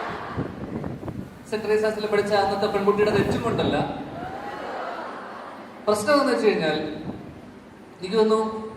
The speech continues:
സാധാരണ നമ്മള് സ്കൂളിലൊക്കെ പഠിക്കുന്ന സമയത്തും കോളേജിലൊക്കെ പഠിക്കുമ്പോ ആ ബാച്ചിൽ അല്ലെങ്കിൽ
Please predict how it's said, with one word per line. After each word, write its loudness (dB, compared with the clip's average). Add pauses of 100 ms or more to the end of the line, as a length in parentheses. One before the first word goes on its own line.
(720)
സാധാരണ 4
നമ്മള് 4
സ്കൂളിലൊക്കെ 6
പഠിക്കുന്ന 2
സമയത്തും -4 (400)
കോളേജിലൊക്കെ 2
പഠിക്കുമ്പോ -2 (1200)
ആ 8 (400)
ബാച്ചിൽ 6
അല്ലെങ്കിൽ 4